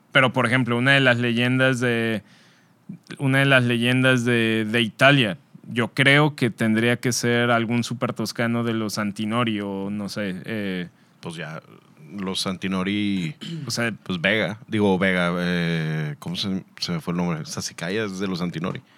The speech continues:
Speaker 1: ¿es el mejor vino de la Toscana, Sassicaia?
Speaker 2: No.
Speaker 1: O sea, te digo, eh, pa-, era, es como un punto que yo iba a decir que no porque sean leyendas significa que sean los mejores vinos
Speaker 2: No, eh,
Speaker 1: de
Speaker 2: son
Speaker 1: cada
Speaker 2: leyendas
Speaker 1: región.
Speaker 2: claramente por algo.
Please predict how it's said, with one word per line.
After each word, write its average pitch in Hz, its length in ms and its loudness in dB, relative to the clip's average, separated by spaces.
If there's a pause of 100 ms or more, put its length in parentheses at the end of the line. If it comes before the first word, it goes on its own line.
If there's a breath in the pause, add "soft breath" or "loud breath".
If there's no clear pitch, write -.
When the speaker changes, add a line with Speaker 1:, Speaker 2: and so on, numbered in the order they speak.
(140 soft breath)
Speaker 1:
¿es 143 240 4
el 156 100 4
mejor 139 360 4
vino 139 240 4
de 139 80 4
la 131 120 4
Toscana, 131 560 -2
Sassicaia? 135 680 0
Speaker 2:
No. 127 420 2 (1080)
Speaker 1:
O 127 60 -4
sea, 120 180 0
te 123 160 0
digo, 127 280 4
eh, 117 180 2 (360 loud breath)
pa-, - 100 0
era, 139 340 6
es 135 220 2
como 139 220 4
un 135 120 4
punto 139 440 2
que 127 120 2
yo 117 120 6
iba 123 160 6
a - 20 4
decir 117 300 -2
que 123 100 -2
no 120 340 2
porque 131 280 -2
sean 123 220 -2
leyendas 120 500 0
significa 107 560 -4
que 104 200 -4
sean 107 320 -2
los 107 160 -4
mejores 110 460 -4
vinos 113 160 -2
Speaker 2:
No, 165 160 8
eh, 151 40 8 (100)
Speaker 1:
de 123 80 -2
Speaker 2:
son - 0 -
Speaker 1:
cada 143 160 6
Speaker 2:
leyendas 175 240 8 (100)
Speaker 1:
región. 98 60 0
Speaker 2:
claramente 156 480 6
por 131 180 2
algo. 104 300 4